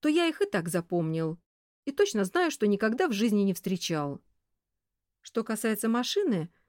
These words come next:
то это обычный автогидроподъёмник. Короче, специальный автомобиль для всяких строительно-монтажных работ на высоте с такой специальной корзиной. «Люлька» называется. Видели, наверное. Туда становятся рабочие.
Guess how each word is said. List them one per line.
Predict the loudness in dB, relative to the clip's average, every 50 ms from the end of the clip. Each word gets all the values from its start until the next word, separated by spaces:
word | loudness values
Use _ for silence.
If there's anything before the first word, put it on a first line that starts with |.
| _ _
то | 2 2
это | 2 4 4 2 2
обычный | 4 4 2 2 2 0 0 0 0
автогидроподъёмник. | -4 -6 -2 _ -2 0 0 2 2 2 0 2 0 -2 0 2 0 2 2 2 0 -2 -4 -4 -10 _ _ _ _ _ _ _ _ _ _ _ _ _
Короче, | 2 4 4 4 2 0 -2 -4
специальный | -2 -2 -2 -2 2 2 0 2 2 -2
автомобиль | -2 -2 -2 0 2 2 2 2 2 0 0 -2 -2 -10 _
для | 0 0 2 2
всяких | 2 0 -2 -2 -6
строительно-монтажных | -4 0 0 0 0 2 0 0 2 2 2 2 2 0 0 2 0 0 2
работ | 2 2 4 4 4 4
на | 2 0
высоте | 0 0 0 -2 0 2 2 2 2 2 -2 _ _ _ _ _
с | 0
такой | 0 0 2 2 0
специальной | 2 0 0 2 4 4 4 4 2
корзиной. | 2 2 0 2 2 2 0 2 0 -2 -2 -4 -8 _ _ _ _ _ _ _
«Люлька» | 10 10 10 10 8 2 0
называется. | 0 0 0 0 0 0 0 0 0 -2 -4 -4 -4 -2 -4 -4 -6 -10 _ _ _ _ _ _ _ _ _ _ _ _ -12
Видели, | 4 6 6 6 8 4 4 4 4
наверное. | 4 4 4 4 4 4 4 2 2 0 0 -2 -4 -4 -6 _ _ _ _
Туда | -4 0 2 2 2
становятся | 2 0 0 0 2 2 0 0 0 2 2
рабочие. | 4 4 4 4 2 2 2 -2 -2 -2 -2 -2 -2 -6